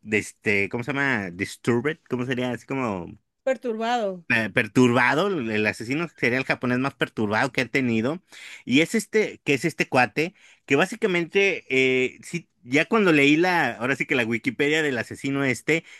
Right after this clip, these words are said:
Speaker 1: dices tú, "Sí, la serie está muy basada en él". Es un cuate que agarraba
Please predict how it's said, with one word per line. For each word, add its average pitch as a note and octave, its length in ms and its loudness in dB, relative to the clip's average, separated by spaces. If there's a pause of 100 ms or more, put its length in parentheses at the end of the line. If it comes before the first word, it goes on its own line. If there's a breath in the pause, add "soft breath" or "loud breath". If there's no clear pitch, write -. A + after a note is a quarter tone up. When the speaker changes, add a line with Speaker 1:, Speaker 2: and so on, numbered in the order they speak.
Speaker 1:
dices B2 280 0
tú, C3+ 120 0
"Sí, C#3+ 280 4
la A#2+ 280 0
serie D3 280 0
está E3 160 -4
muy D#3 160 -4
basada D3 380 0
en C#3 120 -2
él". C3+ 240 -4 (340 loud breath)
Es B2 240 0
un E3+ 120 -4
cuate E3+ 540 0
que C#3+ 340 4
agarraba C3 840 0